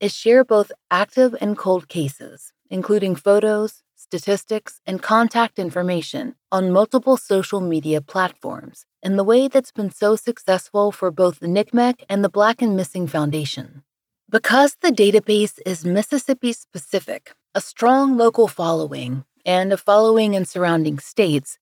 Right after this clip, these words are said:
will be especially helpful and effective in resolving both missing persons and unidentified persons cases. It's another way to make data that researchers engage with more accessible to the public.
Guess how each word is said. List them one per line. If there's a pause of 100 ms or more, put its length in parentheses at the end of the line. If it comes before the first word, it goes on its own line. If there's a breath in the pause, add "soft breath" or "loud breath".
will
be
especially
helpful
and
effective
in
resolving
both
missing
persons
and
unidentified
persons
cases. (260)
It's
another
way
to
make
data
that
researchers
engage
with
more
accessible
to
the
public.